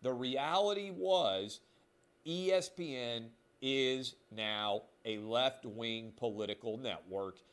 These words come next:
and they directly interject straight politics, not even politics mixed with sports, straight politics now, and it's straight politics that doesn't even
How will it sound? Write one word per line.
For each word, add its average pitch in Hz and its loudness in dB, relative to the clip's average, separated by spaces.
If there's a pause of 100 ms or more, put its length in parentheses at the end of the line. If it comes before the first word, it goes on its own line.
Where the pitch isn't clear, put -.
(200)
and 117 -4
they 113 0
directly 147 -4
interject 120 -4 (180)
straight 226 0
politics, 185 2 (240)
not 160 2
even 262 0
politics 220 0
mixed 185 -8
with 175 -4
sports, 156 0 (240)
straight 202 0
politics 202 2
now, 127 -2 (300)
and 220 0 (220)
it's 185 0
straight 196 -2
politics 196 0
that 170 -4
doesn't 190 0
even 185 -6